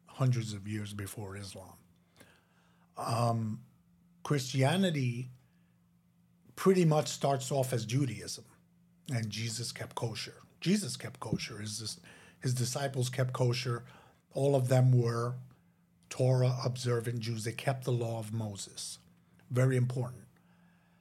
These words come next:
But by the time you get to Paul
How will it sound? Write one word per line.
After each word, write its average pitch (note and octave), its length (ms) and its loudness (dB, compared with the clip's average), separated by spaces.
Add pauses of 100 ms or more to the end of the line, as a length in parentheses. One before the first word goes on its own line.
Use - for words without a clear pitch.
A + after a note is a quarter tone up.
(340)
But B2+ 380 2
by B2 160 4
the A#2+ 140 0
time D#3+ 760 -2
you B2+ 160 2
get C3 340 0
to B2+ 180 -8 (100)
Paul - 540 -4